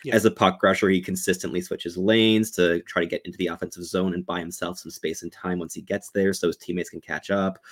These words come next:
Speaker 2: Really intelligent, really creative, really skillful.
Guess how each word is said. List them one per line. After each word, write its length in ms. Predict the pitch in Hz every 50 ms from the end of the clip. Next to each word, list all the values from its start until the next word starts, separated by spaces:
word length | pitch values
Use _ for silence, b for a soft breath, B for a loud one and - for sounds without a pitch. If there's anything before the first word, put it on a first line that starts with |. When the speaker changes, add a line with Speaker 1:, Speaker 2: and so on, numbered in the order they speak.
| B B B B B B B
Speaker 2:
Really 480 | - 107 110 123 139 147 147 127 117 107
intelligent, 760 | 98 92 - 101 95 95 92 92 87 - 92 92 90 87 - -
really 340 | - 101 104 110 110 104
creative, 640 | 95 - - 90 92 82 85 85 85 85 85 82 -
really 220 | 92 92 92 92 90
skillful. 720 | - - - 85 90 95 - - 135 139 147 160 156